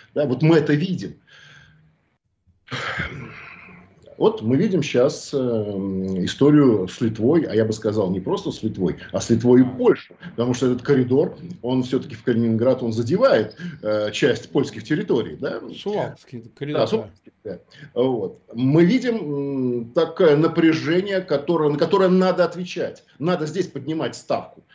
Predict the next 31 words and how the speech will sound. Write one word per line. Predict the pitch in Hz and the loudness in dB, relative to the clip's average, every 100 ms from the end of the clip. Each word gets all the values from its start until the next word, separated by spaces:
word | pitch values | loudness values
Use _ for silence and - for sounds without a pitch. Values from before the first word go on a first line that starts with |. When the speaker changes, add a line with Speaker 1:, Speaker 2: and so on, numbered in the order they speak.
| - | -4
Speaker 1:
Он | 147 | -2
не | 170 | 0
сможет | 202 196 127 | 0 -2 0
не | 165 | -2
поднять | 147 139 131 156 123 | 2 2 2 0 -2
эту | - 98 | -6 -18
ставку, | - 101 - _ - | -10 -10 -10 _ -18
да? | - - _ _ _ - | -16 -18 _ _ _ -10
Speaker 2:
То | - | -6
есть | 160 | 0
Speaker 1:
Три- | 170 226 | 4 6
Speaker 2:
он | |
точно | 226 214 208 | 4 -2 -4
что-то | - 202 196 | -4 -4 -4
сделает, | 190 160 175 127 107 - | -4 -4 -4 -4 -10 -16
я | 107 | -16
правильно | 131 180 233 | -10 -8 -8
понимаю? | 127 110 107 98 _ | -10 -14 -18 -20 _
Speaker 1:
Я | - 151 | -2 0
правильно | 139 135 127 120 | 0 0 0 -2
понимаю, | 123 120 123 | -6 -8 -8
абсолютно | 135 165 123 120 | -2 0 0 -2
правильно. | 120 120 113 104 - _ _ _ - - | -6 -6 -6 -8 -14 _ _ _ -20 -18
Мы, | - 135 175 196 185 - _ | -2 4 6 6 2 -4 _
м, | 151 147 147 147 | -10 -4 -2 0
э, | 147 143 143 - | 0 0 -2 -4
видим | 135 135 196 180 185 175 160 - - - | -6 -2 -2 4 4 4 0 -10 -20 -14
выступление | 123 139 - 156 - 165 151 | -6 -4 -2 0 2 2 2
Токаева | - 139 175 160 147 139 | 2 0 2 4 4 2
на | 139 | 0
пэфе. | - 127 113 - | 0 -2 -4 -10